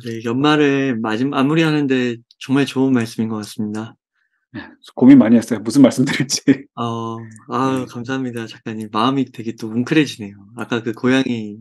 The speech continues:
Speaker 1: 이야기 듣는데.
Speaker 2: 네.
Speaker 1: 아유, 감사합니다, 작가님. 그러면은, 어, 한 해 마무리 잘 하시고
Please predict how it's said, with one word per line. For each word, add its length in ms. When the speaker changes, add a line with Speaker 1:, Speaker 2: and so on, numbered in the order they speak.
Speaker 1:
이야기 260
듣는데. 320
Speaker 2:
네. 280
Speaker 1:
아유, 240
감사합니다, 480
작가님. 460
그러면은, 760
어, 380
한 180
해 60
마무리 340
잘 180
하시고 680